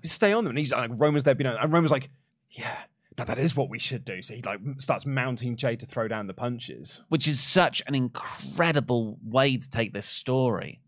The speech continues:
Speaker 2: that, especially with the SmackDown installment where you had the Usos going, "Well, I think I acknowledge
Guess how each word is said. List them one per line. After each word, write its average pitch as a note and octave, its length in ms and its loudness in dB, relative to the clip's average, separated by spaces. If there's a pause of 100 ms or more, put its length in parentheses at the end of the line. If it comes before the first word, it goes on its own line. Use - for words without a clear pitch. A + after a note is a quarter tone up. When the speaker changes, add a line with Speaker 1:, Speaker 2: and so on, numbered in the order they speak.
Speaker 2:
that, A#2+ 220 4 (200)
especially - 380 2
with C3 120 2
the A#2+ 60 -2
SmackDown A#2 640 0
installment F#2 600 -4
where G2+ 120 -2
you G2 120 -4
had F#2+ 240 -4
the G2+ 240 -4
Usos F#2+ 340 -4
going, G#2 220 -2 (340)
"Well, G2 120 0
I D#3+ 140 2
think D3+ 360 -4 (100)
I A#2 160 -2
acknowledge G#2 760 -2